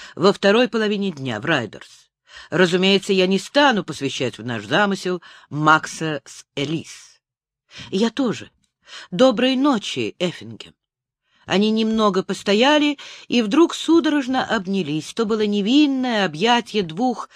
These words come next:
насмерть перепуганных детей. Они даже не поцеловались.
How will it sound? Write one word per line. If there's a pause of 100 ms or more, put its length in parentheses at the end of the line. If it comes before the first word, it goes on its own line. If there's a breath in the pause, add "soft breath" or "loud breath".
(220 loud breath)
насмерть
перепуганных
детей. (260 loud breath)
Они
даже
не
поцеловались.